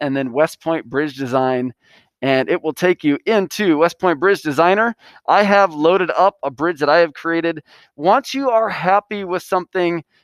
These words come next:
um, that you've created, make sure you're looking at the cost up here and then sort by compression. And right now I have a point six four.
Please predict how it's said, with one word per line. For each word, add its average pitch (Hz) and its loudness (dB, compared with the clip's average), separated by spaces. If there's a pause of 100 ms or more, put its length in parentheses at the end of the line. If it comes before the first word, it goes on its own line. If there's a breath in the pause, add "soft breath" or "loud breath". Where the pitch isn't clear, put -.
um, 151 2
that 147 -6
you've 185 -12
created, 160 -2
make 160 -6
sure 196 -2
you're 165 -2
looking 165 -4
at 135 -4
the 123 -10
cost - -2
up 143 -4
here 220 -2 (560)
and 151 -2
then 156 0
sort 185 -2
by 147 2
compression. 175 -8 (540)
And 139 -6
right 160 2
now 175 4 (100)
I 156 2
have 156 2
a 143 -6
point - -8
six - -12
four. 185 -4